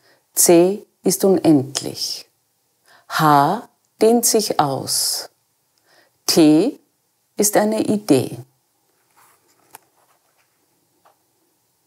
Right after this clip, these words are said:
Gedichte werden wieder gelesen, hört man.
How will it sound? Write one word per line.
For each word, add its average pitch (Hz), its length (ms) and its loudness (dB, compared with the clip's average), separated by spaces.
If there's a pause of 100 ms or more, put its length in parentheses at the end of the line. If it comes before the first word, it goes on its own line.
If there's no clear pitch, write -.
(680)
Gedichte 208 880 2 (160)
werden 185 380 6
wieder 175 220 2
gelesen, 151 920 2 (340)
hört 160 480 2
man. 120 400 -8